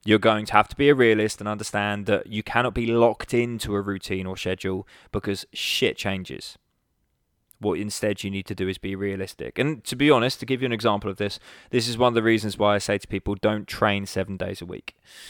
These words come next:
If you're going to exercise, at most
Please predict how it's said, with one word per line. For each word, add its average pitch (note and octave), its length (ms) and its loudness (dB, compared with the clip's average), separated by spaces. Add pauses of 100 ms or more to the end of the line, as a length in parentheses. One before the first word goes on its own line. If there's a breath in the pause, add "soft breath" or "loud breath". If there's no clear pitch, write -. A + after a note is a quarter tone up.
(200 loud breath)
If G2 140 -4
you're A#2 80 8
going B2+ 220 8
to B2 140 4
exercise, G#2 800 4 (640 soft breath)
at A#2+ 160 6
most C3+ 440 2